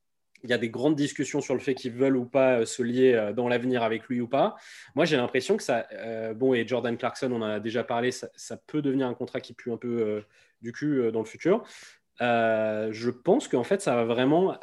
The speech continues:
euh, d'ici deux mille vingt-trois, être Donovan Mitchell et son orchestre.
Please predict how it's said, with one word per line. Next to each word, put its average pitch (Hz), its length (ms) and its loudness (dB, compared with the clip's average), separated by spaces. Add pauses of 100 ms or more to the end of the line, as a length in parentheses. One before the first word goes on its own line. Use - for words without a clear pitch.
euh, 107 200 -4
d'ici 123 300 -10
deux 123 80 0
mille 123 140 0
vingt-trois, 123 460 0
être 143 300 -2
Donovan 120 480 0
Mitchell 120 340 0
et 139 60 4
son 120 160 -4
orchestre. - 520 -2